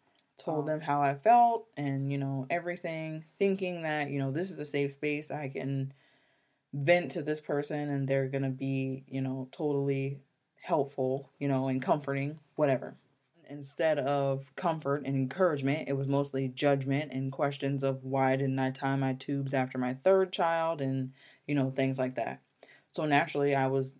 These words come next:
Speaker 1: even more sad. I felt even more shitty. And I was like, "Well, great, now what?" And then I reached out to
Speaker 2: No.
Speaker 1: my best
Speaker 2: Yeah.
Speaker 1: friend, told her what was going on, obviously after I had already told my husband that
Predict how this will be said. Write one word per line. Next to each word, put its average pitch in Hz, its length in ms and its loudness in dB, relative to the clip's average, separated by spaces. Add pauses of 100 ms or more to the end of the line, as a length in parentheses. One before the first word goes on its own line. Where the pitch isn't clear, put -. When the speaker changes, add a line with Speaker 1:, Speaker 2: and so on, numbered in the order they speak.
(160)
Speaker 1:
even 139 300 -2
more 262 240 4
sad. 127 340 2
I 135 100 -4
felt 139 360 -4
even 160 340 0
more 240 220 4
shitty. 139 400 0
And 127 160 0
I 127 100 -2
was 135 160 -2
like, 131 160 4
"Well, 147 220 0
great, 135 440 2
now 135 280 2
what?" - 300 -6 (480)
And 156 180 2
then 143 120 4
I 139 500 2 (140)
reached 147 400 -6
out 139 380 4
to - 160 -2
Speaker 2:
No. 147 360 -4
Speaker 1:
my 135 180 2
best 135 220 2
Speaker 2:
Yeah. - 40 -14
Speaker 1:
friend, 170 400 4 (380)
told 135 240 0
her 139 120 2
what 135 200 2
was 135 160 -6
going 135 260 2
on, 131 400 -2
obviously 135 480 0
after 135 300 -2
I 131 100 2
had 143 100 -6
already 135 240 -4
told 135 240 -2
my 135 120 -2
husband 139 400 -2
that 135 180 -2